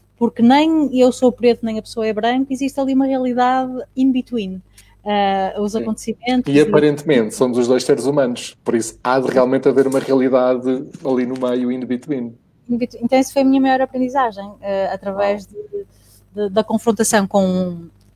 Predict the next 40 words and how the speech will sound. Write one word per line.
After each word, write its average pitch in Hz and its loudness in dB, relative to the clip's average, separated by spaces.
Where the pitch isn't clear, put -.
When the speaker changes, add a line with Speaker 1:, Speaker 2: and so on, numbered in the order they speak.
Speaker 1:
pessoas 208 2
diferentes 214 0
de - -2
mim 262 2
Speaker 2:
Uhum. 240 -6
Speaker 1:
e, 277 8
sobretudo, 294 -6
culturas 311 0
diferentes 302 -2
de - -2
mim 302 2
e 294 0
hábitos 294 0
diferentes 285 -6
do 302 -6
meu. 277 -8
E 208 -12
cenas 220 -4
às 233 2
Speaker 2:
Sim. 220 -4
Speaker 1:
vezes, 262 -2
tipo, - -8
como 240 0
é - -2
que 277 -2
é - 2
possível? 330 0
Tipo, 254 -2
isto, 285 -2
eu, 285 4
eu 302 2
dou 311 0
um 311 -2
outro 311 -4
exemplo, 233 -2
tipo, - -20
fazer 240 -2
um 262 0
autocarro 254 -4
noturno, 208 -8